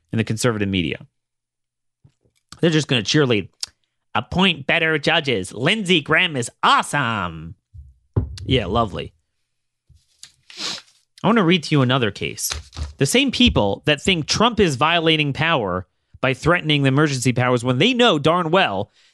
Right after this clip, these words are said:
that there's legitimate political arguments not to like the use of that power, but the power is there legally nonetheless. I never hear conservatives outraged, "Oh my gosh, huh, courts are declaring martial law."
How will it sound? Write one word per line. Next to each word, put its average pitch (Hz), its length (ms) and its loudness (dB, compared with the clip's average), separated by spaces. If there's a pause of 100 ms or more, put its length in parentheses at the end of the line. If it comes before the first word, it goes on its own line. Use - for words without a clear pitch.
that 143 240 -2
there's 147 280 2 (120)
legitimate 226 500 2
political 151 580 2
arguments 123 580 0
not 147 240 -2
to 135 100 -10
like 135 360 -2
the 117 100 0
use 151 280 2
of 123 80 4
that 107 160 0
power, 113 520 -2 (1200)
but 160 160 2
the 151 80 0
power 175 420 0
is 131 120 2
there 151 240 4
legally 143 320 2
nonetheless. 127 720 0 (1600)
I 196 100 0
never 302 200 4
hear 220 220 2
conservatives 160 640 2
outraged, 143 520 2
"Oh 294 120 4
my 233 140 2
gosh, 214 420 0 (460)
huh, 190 220 4 (500)
courts 311 240 2
are 220 80 4
declaring 233 420 4
martial 233 300 4
law." 156 420 2